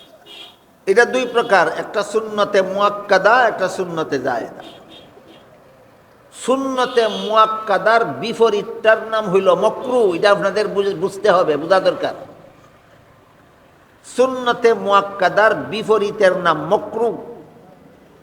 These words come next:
আর সুন্নতে জায়েদার বিপরীতটার নাম হইল খেলাফে আউলা। এই সমস্ত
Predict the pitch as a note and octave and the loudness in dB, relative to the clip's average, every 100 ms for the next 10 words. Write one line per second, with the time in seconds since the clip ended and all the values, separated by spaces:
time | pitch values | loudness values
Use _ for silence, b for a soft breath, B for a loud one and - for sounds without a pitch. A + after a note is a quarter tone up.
0 | _ _ _ _ _ _ _ _ _ _ | _ _ _ _ _ _ _ _ _ _
1 | _ - E3 F3+ E3 - - A3 A#3+ A#3 | _ 0 2 4 2 -4 -6 -4 -2 0
2 | A3+ A3 G#3 F#3 - - - - - - | -2 0 0 0 -2 -6 -12 -18 -20 -20
3 | - _ _ _ - G#2 D3+ F3 F3+ F3+ | -20 _ _ _ -20 0 4 6 6 6
4 | F3 F3 G3+ G3 C3 C3+ A3 E3+ G#3+ G3 | 6 4 4 0 -6 -8 -2 2 2 0
5 | - - G#3 G#3 G#3 G3 F3+ E3 E3 D#3 | -6 2 2 2 0 -2 -2 -2 0 0
6 | E3+ F#3+ F#3+ F3 E3+ E3 C#3+ C#3+ C#3 C#3+ | 0 -2 0 0 2 0 2 0 0 -2
7 | - - - - - - _ _ _ _ | -4 -8 -16 -20 -20 -20 _ _ _ _
8 | _ _ _ _ _ _ _ _ - A#3 | _ _ _ _ _ _ _ _ -10 -6
9 | A3+ | -6